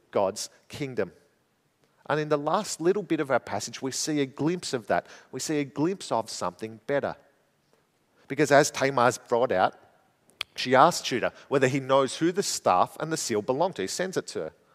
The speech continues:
sends it to him. And as Judah sees it, it dawns on him what a fool he's been. Have a look at verse twenty-six.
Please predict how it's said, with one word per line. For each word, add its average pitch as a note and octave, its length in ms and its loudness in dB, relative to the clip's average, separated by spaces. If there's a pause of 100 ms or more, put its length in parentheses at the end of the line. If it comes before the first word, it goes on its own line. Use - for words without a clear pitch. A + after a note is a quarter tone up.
sends D#3+ 280 -8
it - 100 -10
to G#2 120 -10
him. D#2+ 100 -12 (500)
And C#3 140 -2
as F3+ 220 2
Judah E3 260 0
sees G#3 440 0
it, F#2 140 -6 (640)
it - 300 -6
dawns F3 360 -2
on G#2 140 2
him G#2+ 200 -10
what C3 180 -4
a D#3+ 60 -4
fool F#2+ 520 -8
he's A#2 200 -10
been. B2+ 260 -4
Have C#3+ 140 -6
a F3 40 -8
look D#3+ 160 -8
at C#3 120 -12
verse G2 280 -4
twenty-six. - 880 -10